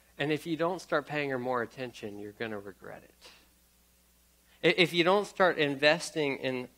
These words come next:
her, you're going to regret it. I-, if you s-, better stop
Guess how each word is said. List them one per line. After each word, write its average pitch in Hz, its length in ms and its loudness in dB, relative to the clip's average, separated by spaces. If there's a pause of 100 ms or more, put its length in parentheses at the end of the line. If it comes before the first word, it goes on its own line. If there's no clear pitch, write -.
her, 113 340 0
you're 120 220 -4
going 127 320 -2
to - 140 -10
regret 107 420 -4
it. - 120 -6 (540)
I-, 156 60 6
if 165 360 4
you 160 360 4
s-, - 420 -14 (320)
better 190 320 6
stop - 540 2